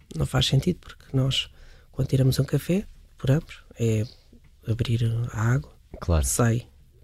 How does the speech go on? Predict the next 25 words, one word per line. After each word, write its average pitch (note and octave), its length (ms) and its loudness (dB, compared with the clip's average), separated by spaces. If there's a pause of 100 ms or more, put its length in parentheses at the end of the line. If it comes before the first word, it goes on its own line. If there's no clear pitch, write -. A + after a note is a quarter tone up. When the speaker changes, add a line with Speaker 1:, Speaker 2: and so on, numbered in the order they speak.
(140)
Speaker 1:
tudo C#3+ 300 0
o C3 40 2
que - 80 -16
tiver, C3+ 420 0
os B2 120 -4
resíduos, C#3+ 480 -2 (600)
depois C#3+ 340 0 (100)
limpamos C3+ 380 4
o C#3+ 80 4
manipulo, E3+ 400 0 (360)
está - 160 -6
limpo, C#3+ 340 0 (100)
colocamos B2+ 420 -2
novo B2+ 200 0
café, E3 380 -2 (360)
colocamos. F#3+ 340 -12 (480)
Speaker 2:
Já - 140 0
agora, B2 180 4
já A#2+ 120 2
que - 80 -16
falamos A#2 340 2
aí G#2+ 160 4
de, F2+ 280 0
de E2+ 640 0 (120)
mitos, F#2+ 720 0